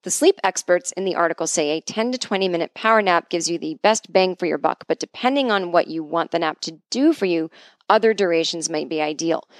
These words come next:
For a quick boost of alertness, experts say a ten to twenty minute power nap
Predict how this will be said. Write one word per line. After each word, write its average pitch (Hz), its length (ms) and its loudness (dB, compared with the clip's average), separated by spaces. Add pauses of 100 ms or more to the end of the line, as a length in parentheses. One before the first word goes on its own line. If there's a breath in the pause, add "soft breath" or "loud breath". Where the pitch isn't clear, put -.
(180 soft breath)
For - 140 -2
a - 60 0
quick - 360 0
boost 208 300 -2
of 175 80 -4
alertness, 175 680 0
experts - 440 -2
say 175 160 4
a 151 60 2
ten 185 280 -4
to 160 80 -10
twenty 202 340 -4
minute 185 300 -2
power 180 240 2
nap 180 240 2